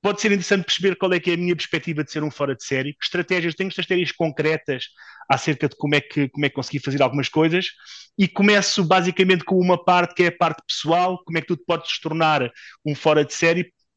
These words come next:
a nível pessoal, porque antes de seres um bom fora de série a nível profissional, seja em qualquer área que for, eu acho que tens de ser boa pessoa, tens de ser boa vibe, tens, tens de tratar de ti primeiro, para depois quando cresceres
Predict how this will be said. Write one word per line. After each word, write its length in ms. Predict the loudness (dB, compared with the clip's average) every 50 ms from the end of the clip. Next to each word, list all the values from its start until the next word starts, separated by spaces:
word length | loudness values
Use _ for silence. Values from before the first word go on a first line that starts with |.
| -20 -20 -20 -20 -20 -20 -20 _ _ 0
a 100 | 2 4
nível 260 | 4 4 4 4 2
pessoal, 400 | 2 0 -2 0 2 2 2 2
porque 220 | 0 -4 -2 0 0
antes 160 | 0 0 -2
de 60 | -2 -2
seres 160 | -2 0 0
um 100 | 0 -2
bom 160 | -2 -2 -4
fora 240 | -2 -2 -2 -2 -2
de 80 | -4
série 200 | -4 -4 -4 -4
a 20 | -2
nível 200 | -4 -4 -4 -4
profissional, 520 | -6 -10 -12 -10 -8 -6 -2 -2 -2 -2
seja 220 | -2 -6 -6 -6 -6
em 40 |
qualquer 320 | -2 -2 -2 0 2 2 2
área 180 | 2 2 0
que 100 | -2 -4
for, 220 | -6 -2 -2 0 0
eu 100 | 0 -2
acho 100 | -4 -4
que 80 | -4 -8
tens 60 | -6
de 40 | -4
ser 100 | -4 -4
boa 200 | -4 -2 -4 -4
pessoa, 480 | -6 -6 -4 -2 0 0 0 -2 -6 -10 -12
tens 120 | -14 -12
de 60 | -8
ser 100 | -8 -6 -6
boa 280 | -4 -4 -4 -4 -2
vibe, 320 | 0 0 0 0 0 -2 -4
tens, 220 | -8 -8 -8 -8 -10 -16 -18 -20 -18 -20 -20 _ _ -8 -2
tens 140 | 0 0 0
de 60 | 2 2
tratar 320 | 0 2 4 4 2 2
de 100 | 2 0
ti 120 | -2 0
primeiro, 520 | 0 2 2 2 4 4 4 4 4 2 0
para 120 | -2 -4 -4
depois 260 | _ -2 -2 0 0
quando 220 | 0 -2 -2 -2
cresceres 460 | -4 -4 -4 -2 0 0 0 0 -2